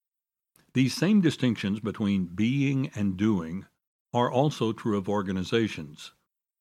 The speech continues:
Any established organization has a characteristic identity and a characteristic set of behaviors. Now, all leadership aims at guiding people and organizations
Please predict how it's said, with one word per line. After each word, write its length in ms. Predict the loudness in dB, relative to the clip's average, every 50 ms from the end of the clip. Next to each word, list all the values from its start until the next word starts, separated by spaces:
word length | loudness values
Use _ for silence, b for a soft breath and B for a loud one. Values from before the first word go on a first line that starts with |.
| _ _ _ _ 0
Any 260 | 2 4 6 6 4
established 600 | 4 2 0 -2 0 0 0 0 0 -2 -2 0
organization 760 | 0 0 0 0 0 -2 -2 -2 -2 -4 -4 -4 -6 -8 -8
has 260 | -8 -6 -8 -6 -6
a 140 | -6 -8 -8
characteristic 840 | -10 -8 -4 0 0 0 0 0 0 -2 -2 -2 -4 -4 -6 -6 -4
identity 640 | -4 -4 -4 -4 -4 -6 -6 -8 -10 -10 -10 -10 -10 -14 b b b b _ _
and 420 | 0 0 2 2 2 0 -2 -4 -6 _ _ _ -6 -4
a 100 | -4 -2
characteristic 920 | 0 2 2 2 2 2 0 -2 -2 -2 -2 -4 -4 -8 -10 -12 -12 -12
set 300 | -12 -8 -6 -4 -4 -4
of 140 | -6 -6 -6
behaviors. 720 | -6 -4 0 0 0 0 -2 -4 -10 -12 -16 -20 -20 -20 -20 _ _ _ _ _ _ _ _ _ _ _ _ _ -6
Now, 380 | -4 -4 -4 -4 -8 -10 _ _ _ _ _ _
all 200 | 2 4 4 6
leadership 560 | 6 4 4 4 2 0 -2 -6 -8 -8 -10 _ _ -6
aims 340 | -2 0 2 2 2 0 -2
at 220 | -8 -10 -10 -4
guiding 400 | -2 0 0 2 2 0 0 -2
people 320 | -2 -2 -4 -2 -2 -2 -2
and 120 | -2 0
organizations 920 | -2 -2 0 -2 -2 -2 -4 -4 -4 -4 -4 -4 -4 -2 -4 -4 -4 -6